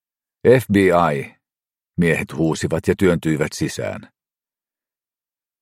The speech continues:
Kaksi agenttiparia työnsi Janin ja Annin kummankin omaan nurkkaansa avarassa,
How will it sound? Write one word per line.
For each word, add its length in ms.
Kaksi 340
agenttiparia 760
työnsi 400
Janin 300
ja 200
Annin 260
kummankin 520
omaan 400
nurkkaansa 640
avarassa, 680